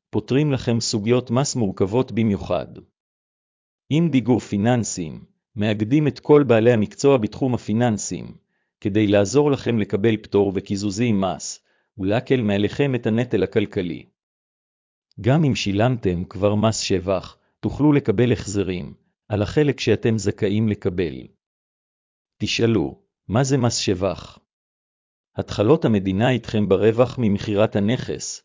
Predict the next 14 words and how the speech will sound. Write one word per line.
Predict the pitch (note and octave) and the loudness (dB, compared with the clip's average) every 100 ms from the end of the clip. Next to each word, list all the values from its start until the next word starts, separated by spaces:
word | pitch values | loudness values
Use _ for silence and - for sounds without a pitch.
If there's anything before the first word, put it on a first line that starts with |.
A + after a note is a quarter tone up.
| _ _ - | _ _ -14
אך | G2 G2+ | -8 -2
אולי | G2 B2+ | 2 2
תוכלו | A#2+ - C#3+ C#3+ | 0 -2 2 2
לקבל | A#2 G2 B2 A#2+ | 2 2 0 0
פטור | - C3+ C3 | 2 4 4
ממס, | A2+ F#2+ F#2 E2+ - - _ _ _ - | 2 2 -2 -6 -10 -14 _ _ _ -6
ולכל | F#2+ - D3 C3+ | -6 0 2 2
הפחות | G#2 - C#3 A2+ | 0 0 0 0
החזרי | - F#2 G2 A2 | -4 -2 0 2
מס | G#2+ - A#2+ | 2 0 -2
משמעותיים | G#2 A2 G2 F#2+ A#2+ C3+ C#3+ | -2 -2 -2 -2 -2 -2 -4
על | A#2 G#2+ | -4 -2
הסכום | - - B2+ | -4 -4 -4
ששילמתם? | A2+ G#2 G2+ G2+ G#2+ G#2+ C#3 C#3 D3 | -4 -6 -2 0 0 -2 -4 -4 -8